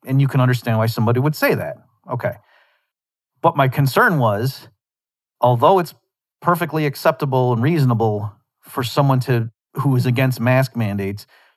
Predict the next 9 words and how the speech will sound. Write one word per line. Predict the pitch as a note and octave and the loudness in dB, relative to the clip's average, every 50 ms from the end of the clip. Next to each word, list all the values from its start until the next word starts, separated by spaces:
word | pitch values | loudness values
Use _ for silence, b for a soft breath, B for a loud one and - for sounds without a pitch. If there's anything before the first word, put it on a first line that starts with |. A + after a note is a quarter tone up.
| b _ | b _
to | - - D3 C#3 B2+ | -8 -4 -2 0 0
think | A#2+ - - D#3+ D3 C3+ B2+ - | 0 -2 0 0 0 0 0 2
either | - C3 D3 D#3 D#3 D3+ C#3+ C3+ | 2 4 4 4 2 2 0 0
of | C3 B2 A#2 | 0 0 2
those | C3 B2+ B2 B2 A#2 | 2 2 2 2 0
is | C#3+ C3 A#2 A#2+ | 0 -2 0 -2
a | A#2 | -2
compelling | - - A#2 A2 - C3+ B2 A#2+ A2+ | 0 0 0 2 2 2 2 2 2
argument, | A#2 D#3 E3+ C#3+ A2+ G#2+ F#2+ F#2+ F#2 F2+ | 2 2 2 0 -2 -6 -8 -8 -10 -14